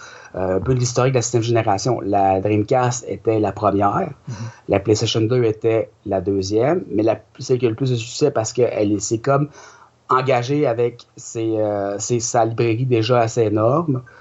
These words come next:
Speaker 1: euh, son lecteur D V D, euh, ce que les autres consoles n'avaient pas. Et en plus de ça, même si c'était moins puissant que les deux suivantes, euh, puis après ça, elle a eu un an où c'est qu'elle était pratiquement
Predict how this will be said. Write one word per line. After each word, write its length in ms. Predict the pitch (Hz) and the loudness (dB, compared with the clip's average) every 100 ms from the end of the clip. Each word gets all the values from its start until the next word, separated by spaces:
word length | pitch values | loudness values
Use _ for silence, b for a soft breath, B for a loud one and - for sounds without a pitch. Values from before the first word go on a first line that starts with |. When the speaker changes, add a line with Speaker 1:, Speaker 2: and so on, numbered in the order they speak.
| B B | B B
Speaker 1:
euh, 220 | - 107 107 | -2 -2 -2
son 260 | - 120 | 0 2
lecteur 300 | 110 110 120 | 2 2 2
D 160 | 117 113 | 2 2
V 160 | 110 | 2
D, 240 | 101 113 - b b b b _ _ - | 2 0 -2 b b b b _ _ -12
euh, 80 | 92 - _ - | -12 -12 _ -14
ce 120 | - | -6
que 80 | - | 0
les 60 | 110 | 0
autres 80 | 110 | 2
consoles 240 | 107 120 | 2 2
n'avaient 240 | 110 101 95 | 2 0 0
pas. 200 | 110 113 B B - | 0 -2 B B -8
Et 160 | 117 117 | 0 2
en 160 | 117 110 | 2 0
plus 360 | 127 135 127 | 0 0 0
de 120 | 120 | 0
ça, 300 | 110 131 135 123 | 0 0 2 2
même 180 | 123 131 | 2 0
si 20 | |
c'était 180 | 120 120 | 0 0
moins 160 | 127 | 0
puissant 220 | 123 151 | 0 -2
que 60 | 143 | 0
les 80 | 120 | -2
deux 100 | 123 | -2
suivantes, 580 | - 117 107 180 - _ B B B - | -4 -4 -4 -4 -8 _ B B B -6
euh, 160 | 107 107 | 0 0
puis 160 | 104 110 | 2 0
après 280 | - 107 | 2 -4
ça, 200 | 101 131 135 | -4 -2 0
elle 100 | 113 | 2
a 80 | |
eu 180 | 110 120 | 0 0
un 200 | 113 113 | 0 0
an 120 | 127 139 | 0 -2
où 40 | |
c'est 120 | 120 | -4
qu'elle 140 | 113 107 | -4 -4
était 200 | 101 123 | -4 -4
pratiquement 520 | 117 - - 127 | -4 -6 0 2